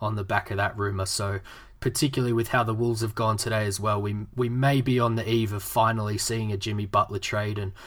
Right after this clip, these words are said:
as far as a landing spot, I kinda wanna see him go to Houston, to be honest, Max. Miami will just be kind of a bit, you know, meh. And, uh, Houston swinging for the fences and him,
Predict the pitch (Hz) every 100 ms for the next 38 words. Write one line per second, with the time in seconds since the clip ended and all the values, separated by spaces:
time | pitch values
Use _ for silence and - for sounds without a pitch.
0 | - 131 - 208 208 185 165 127 127 151
1 | 156 - - - 202 - 240 277 156 202
2 | 220 139 127 113 110 104 95 110 - 98
3 | 95 101 104 101 98 - 101 95 - -
4 | - - 139 156 185 196 185 151 143 -
5 | 135 - 135 131 117 107 120 113 - 120
6 | 107 92 110 120 117 - 104 110 113 113
7 | 110 113 92 - 147 - 139 131 120 -
8 | 139 139 123 117 120 110 - 120 120 117
9 | 110 107 104 98 - - - 127 113 110